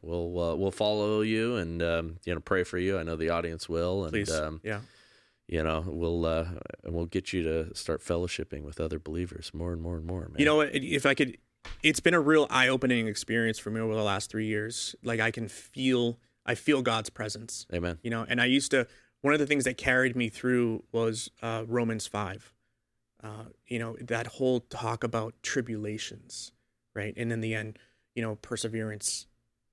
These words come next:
Speaker 2: produces hope, and hope never fails. You know, and I,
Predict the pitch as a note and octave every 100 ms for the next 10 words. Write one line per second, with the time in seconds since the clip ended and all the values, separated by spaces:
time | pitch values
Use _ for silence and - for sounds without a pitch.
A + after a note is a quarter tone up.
0 | _ _ _ _ _ A#2+ A2 - - A2+
1 | A#2+ - _ - G#2+ G#2+ G2 - _ _
2 | _ _ A2 A2 A2+ - A2+ - - -
3 | - _ _ _ _ A#2 A2 A2+ A#2+ B2+